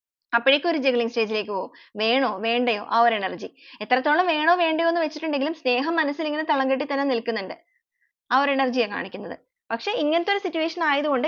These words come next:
ഇപ്പൊ ഇവർ ഇവരുടേതായ ഒരു കാര്യത്തിലേക്ക് തന്നെയാണ് ഫോക്കസ് ചെയ്തുകൊണ്ടിരിക്കുന്നത്. ഇവരുടെ ജോലി, ഇവരുടെ സമ്പാദ്യം, അങ്ങനത്തെ കാര്യങ്ങളിലേക്ക് അവരിങ്ങനെ ഫോക്കസ് ചെയ്ത് മുന്നോട്ടേക്ക് പോവുകയാണ്. മുന്നോട്ടേക്ക് പോകുന്നുണ്ടെങ്കിൽ ഞാൻ പറഞ്ഞതുപോലെ മനസ്സ് പലപ്പോഴും കൈവിട്ട്,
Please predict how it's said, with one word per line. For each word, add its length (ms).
ഇപ്പൊ 160
ഇവർ 180
ഇവരുടേതായ 500
ഒരു 120
കാര്യത്തിലേക്ക് 520
തന്നെയാണ് 360
ഫോക്കസ് 320
ചെയ്തുകൊണ്ടിരിക്കുന്നത്. 500
ഇവരുടെ 260
ജോലി, 320
ഇവരുടെ 300
സമ്പാദ്യം, 460
അങ്ങനത്തെ 300
കാര്യങ്ങളിലേക്ക് 640
അവരിങ്ങനെ 380
ഫോക്കസ് 300
ചെയ്ത് 200
മുന്നോട്ടേക്ക് 440
പോവുകയാണ്. 440
മുന്നോട്ടേക്ക് 460
പോകുന്നുണ്ടെങ്കിൽ 640
ഞാൻ 160
പറഞ്ഞതുപോലെ 480
മനസ്സ് 320
പലപ്പോഴും 480
കൈവിട്ട്, 400